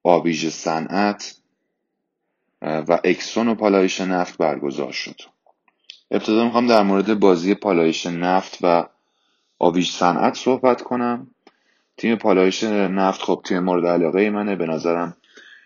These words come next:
اه، این بچه‌ها کنار هم دیگه خیلی خوب بازی می‌کنن و چشم نواز بازی می‌کنن. از طرفی تیم آبی سند نشون داده که از کادر فنی با دانشی برخوردار هست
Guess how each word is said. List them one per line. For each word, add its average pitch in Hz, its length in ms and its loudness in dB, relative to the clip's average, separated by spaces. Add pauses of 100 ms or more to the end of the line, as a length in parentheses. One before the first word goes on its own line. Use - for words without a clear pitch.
(160)
اه، 80 280 0
این 87 180 -2
بچه‌ها 85 340 -2
کنار 85 260 -4
هم 85 220 -2
دیگه 80 140 -4
خیلی 110 260 0
خوب 101 200 -4
بازی 101 260 2
می‌کنن 95 540 -4
و 82 120 0
چشم 80 420 -10
نواز 90 300 -2
بازی 95 240 -2
می‌کنن. 90 480 -8 (580)
از 98 160 2
طرفی 107 340 2
تیم 117 260 -4
آبی 95 280 2
سند 95 380 -2
نشون 98 260 -6
داده 92 200 -2
که 90 140 -2
از 80 220 -2
کادر 85 320 -2
فنی 82 380 -8
با 80 140 -4
دانشی 80 420 -8
برخوردار 92 760 -4
هست 87 360 -8